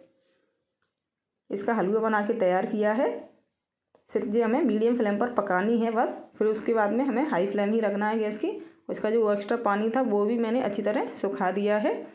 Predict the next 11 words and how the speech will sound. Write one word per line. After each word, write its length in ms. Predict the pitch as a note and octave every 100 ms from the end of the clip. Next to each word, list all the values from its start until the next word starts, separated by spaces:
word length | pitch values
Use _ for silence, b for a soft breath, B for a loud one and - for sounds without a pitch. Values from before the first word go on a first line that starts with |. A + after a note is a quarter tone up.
| - _ _ _ _ _ _ _ _ _ _ _ _ _ _ _ _ _ _ _ G3+
और 60 |
ये 80 | A3+
कलछी 380 | A#3+ G#3 G#3 A#3
की 80 | A#3+
मदद 200 | A#3 G#3+
से 140 | G#3+
ही 80 | A3+
मैंने 240 | A3+ A3 A#3
इसे 180 | A3+
अच्छी 160 | A3 A3
तरह 340 | A3 A3+ G#4